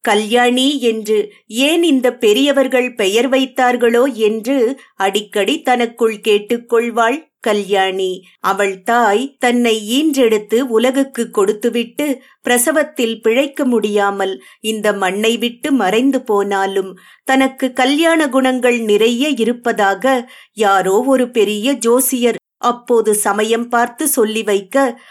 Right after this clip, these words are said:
அதற்கேற்ப அவள் தாத்தாவும் ஆமாம் போட்டு உடனடியாக அதே பெயரை வைத்ததும் அடிக்கடி சொல்லக் கேட்டவள்தான். இது அவளுக்கு சிரிப்பையும் கொடுக்கும்.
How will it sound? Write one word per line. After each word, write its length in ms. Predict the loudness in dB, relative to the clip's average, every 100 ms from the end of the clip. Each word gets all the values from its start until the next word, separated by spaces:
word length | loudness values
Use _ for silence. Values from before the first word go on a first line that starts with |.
| -6
அதற்கேற்ப 800 | -2 -2 -4 0 0 0 -2 0
அவள் 360 | 0 0 -2
தாத்தாவும் 680 | -2 -2 -2 0 0 0 -2 -4 _
ஆமாம் 540 | 0 2 4 2 0 0
போட்டு 500 | -2 0 -2 -2 -6 -8
உடனடியாக 920 | 0 2 2 2 2 2 2 2 -2 -2
அதே 460 | -2 2 2 2
பெயரை 420 | 0 2 4 2
வைத்ததும் 600 | 0 -4 -2 -4 0 0 -2 -6
அடிக்கடி 640 | -2 0 0 -4 -2 0 0
சொல்லக் 540 | 0 0 0 -2 0
கேட்டவள்தான். 800 | -2 0 -2 0 0 0 0 -2 -10 -12
இது 400 | -6 2 2 2
அவளுக்கு 640 | 0 0 0 -2 0 -2
சிரிப்பையும் 760 | 0 0 0 0 -2 0 -2 0
கொடுக்கும். 720 | 2 2 0 0 -2 -2